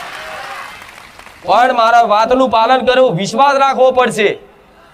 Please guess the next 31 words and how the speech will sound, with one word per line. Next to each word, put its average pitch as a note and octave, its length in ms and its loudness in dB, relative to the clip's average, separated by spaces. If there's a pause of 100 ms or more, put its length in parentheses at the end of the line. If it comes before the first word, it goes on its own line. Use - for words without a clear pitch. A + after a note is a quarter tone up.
(600)
થોડી A#3 240 2
તકલીફ B3+ 440 -2
પડે B3 260 2
જીવનમાં, C4 460 0
એ B3+ 40 4
વેઠવી G#3 400 0
પડશે. C4 500 0
કે C#4+ 320 -4
બારે C4 300 2
જ C4 40 0
આવી B3+ 200 0
જાય B3+ 120 0
એટલે B3+ 120 -2
કાલથી A3+ 400 0
જ - 80 -10
તમે B3+ 200 2
સુખી, A3 300 -4
ના, A3 260 2
એવું G#3+ 200 -2
નહીં G#3 160 -2
થાય. F3 320 0 (920)
પડશે A3+ 380 0
તકલીફો, F#3 600 -6 (180)
ઘણી D#3 260 0
ઘણી G3 300 0
મુસીબતો, G3 560 -2
આફતો F#3 400 0
આવી F3+ 180 0
જશે F3 200 -8
તમારા E3+ 320 0
જીવનમાં, D#3 520 -8